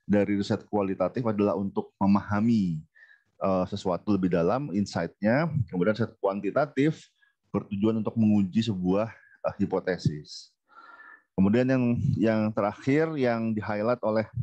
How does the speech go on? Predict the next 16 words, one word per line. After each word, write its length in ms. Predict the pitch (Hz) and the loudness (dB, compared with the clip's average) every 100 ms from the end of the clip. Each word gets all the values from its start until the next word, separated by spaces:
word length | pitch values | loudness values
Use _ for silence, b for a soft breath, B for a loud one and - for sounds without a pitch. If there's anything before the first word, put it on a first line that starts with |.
| - | -2
teman-teman 480 | 104 98 98 113 123 | 0 2 0 0 -2
juga 240 | 113 127 | 0 0
adalah 320 | 110 98 117 - _ _ | 0 0 -2 -6 _ _
dari 160 | - 110 | -2 -2
prosesnya. 880 | 110 110 - 123 - 107 92 80 69 - - B B B | 0 -4 -2 -4 -2 0 2 0 -4 -14 -20 B B B
Riset 240 | 110 131 127 - | -2 -2 -4 0
kualitatif 720 | 131 120 123 165 156 135 135 113 | 0 0 0 -2 2 0 0 0
by 240 | 110 104 | -2 -2
de-, 240 | 95 98 92 - | -2 -4 -4 -4
by 240 | 104 101 | 0 2
design 720 | 95 127 - 107 104 123 135 - | 2 0 2 -2 -2 -2 -4 -4
itu 240 | 127 131 B B B | 0 0 B B B
sifatnya 400 | - 117 113 135 | -4 -2 0 0
non-linear, 880 | 127 120 120 120 123 123 120 101 85 95 - _ _ _ _ - | 0 0 0 2 2 2 0 -2 -8 -14 -20 _ _ _ _ -4
tidak 160 | 104 107 113 | 0 2 0
terstruktur 720 | - 117 - 131 143 165 | -2 -4 -2 0 2 2